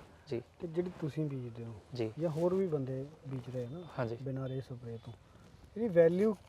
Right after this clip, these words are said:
Speaker 2: ਕਿੰਨੀ ਘੱਟਦੀ ਵੱਧਦੀ?
Speaker 1: ਵੀਰੇ
Speaker 2: ਮਤਲਬ ਜ਼ਹਿਰ ਮੁਕਤ ਤਾਂ ਇਹ ਹੋ ਗਈ।
Speaker 1: ਹਾਂਜੀ।
Speaker 2: ਨਿਊਟ੍ਰੀਸ਼ਨ ਵੈਲਿਊ ਦੀ ਗੱਲ ਕਰਦਾ।
Speaker 1: ਨਿਊਟ੍ਰੀਸ਼ਨ ਵੈਲਿਊ ਜੇ ਤੁਹਾਡੀ ਸੋਇਲ ਹੈਲਥ ਗੁੱਡ ਹੈ,
Speaker 2: ਹੂੰ।
Speaker 1: ਚੰਗੀ ਹੈ, ਜਾਂ ਤੁਸੀਂ ਹੀਲੇ ਵਸੀਲੇ ਉੱਦਾਂ ਦੇ ਵਰਤ ਰਹੇ ਹੋ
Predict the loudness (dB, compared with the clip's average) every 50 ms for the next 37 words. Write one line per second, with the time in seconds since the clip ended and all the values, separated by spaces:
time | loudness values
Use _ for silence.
0 | -20 -8 0 2 4 4 6 4 4 4 6 4 4 4 2 -6 -6 -6 -6 -8
1 | -8 -12 -14 -16 -16 -18 -20 -20 -20 -18 -18 -18 -18 -18 -18 -20 -10 -2 2 4
2 | 6 8 8 8 8 8 10 10 12 12 12 10 8 6 6 6 8 10 10 10
3 | 10 8 4 2 0 -2 -4 -6 -8 -6 -2 -2 0 0 0 -2 -4 -6 -10 -2
4 | 4 6 6 8 8 6 4 4 2 0 2 2 2 2 2 -2 -2 -2 -4 -4
5 | -6 -8 -10 -10 -12 -12 -12 -14 -14 -14 -16 -16 -18 -18 -20 -20 -20 -20 -12 -4
6 | 0 4 4 6 6 6 8 8 8 8 6 2 4 8 12 12 12 12 10 8
7 | 8 6 6 4 6 8 10 10 10 10 8 6 4 6 8 8 8 8 8 8
8 | 6 6 6 6 4 2 0 -2 -8 -4 8 12 12 12 12 12 12 10 10 10
9 | 10 10 8 6 10 10 10 10 10 6 6 6 -2 -14 -12 -10 -8 -8 -8 -10
10 | -12 -14 -18 -20 -8 0 4 6 8 10 10 12 12 12 12 10 6 2 -8 -18
11 | -18 -18 -12 -8 -2 4 6 6 6 4 2 4 6 6 6 8 6 6 6 6
12 | 6 6 6 4 2 4 4 4 2 4 6 6 6 6 6 4 6 8 8 8
13 | 8 6 4 2 2 4 4 4 2 0